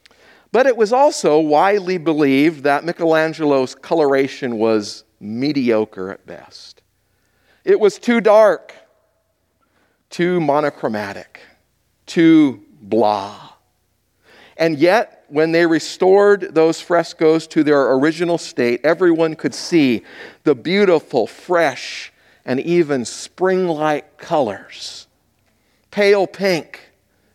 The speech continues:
apple green, vivid yellow, and the sky blue against a background of warm,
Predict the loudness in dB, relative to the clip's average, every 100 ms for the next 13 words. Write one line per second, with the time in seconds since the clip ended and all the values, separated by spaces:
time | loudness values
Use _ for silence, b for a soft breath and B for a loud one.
0 | _ -4 -2 -2 -2 -2 0 2 0 -2
1 | -8 -16 -4 0 2 0 0 0 2 4
2 | 2 B B -6 -2 -2 -4 -4 0 2
3 | 2 0 2 6 6 6 2 -2 -4 -6
4 | -4 -4 -6 -2 -2 0 -4 -8 -6 0
5 | 0 0 -6